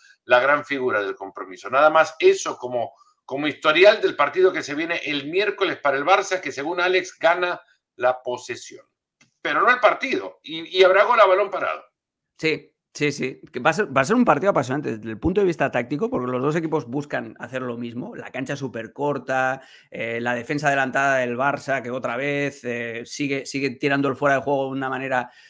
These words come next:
Speaker 2: súper temeraria. Y, y lo mismo el Bayern de Múnich. O sea, eh, si, si los dos equipos son fieles a su filosofía y a su estilo, el partido se va a jugar en treinta y cinco metros. Eh, <laughs> pues va a ser, no va a haber espacio ninguno. Entonces va a ser un partido apasionante, pero creo que el Barça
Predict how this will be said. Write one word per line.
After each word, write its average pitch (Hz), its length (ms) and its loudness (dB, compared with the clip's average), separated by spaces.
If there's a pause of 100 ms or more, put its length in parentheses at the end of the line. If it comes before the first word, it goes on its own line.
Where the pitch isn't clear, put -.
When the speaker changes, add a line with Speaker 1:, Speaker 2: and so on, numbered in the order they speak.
Speaker 2:
súper 147 400 -2
temeraria. 156 600 2 (400)
Y, 147 400 6
y 139 60 2
lo 127 140 2
mismo 160 220 0
el 214 40 0
Bayern 139 280 2
de - 40 -12
Múnich. 196 300 -4
O - 80 -20
sea, 127 140 -2 (100)
eh, 120 160 -10
si, 135 360 -6
si - 140 -2
los 143 180 4
dos 226 160 2
equipos 175 360 -2
son 156 180 0
fieles 139 460 0
a 127 100 2
su 127 540 -2
filosofía 135 580 0
y 151 80 4
a 143 60 -2
su 135 100 -6
estilo, 196 460 -2 (340)
el 113 220 -10
partido 151 400 -2
se 170 80 2
va 165 80 4
a 160 40 2
jugar 160 300 2
en 165 180 -2
treinta 127 280 -4
y 120 60 -6
cinco 143 200 -2
metros. - 420 -8 (120)
Eh, 107 340 -10
<laughs> 139 220 -4
pues 139 180 -2
va 135 60 2
a 143 40 0
ser, 151 220 -4
no 143 200 0
va 160 40 6
a 160 40 4
haber 165 180 2
espacio 156 340 0
ninguno. 151 380 -2
Entonces 139 200 -4
va 160 60 4
a 151 40 2
ser 196 120 -4
un 202 80 -8
partido 175 280 0
apasionante, 185 580 -2 (240)
pero 127 160 -6
creo 160 160 2
que 170 80 2
el 160 100 4
Barça 147 480 2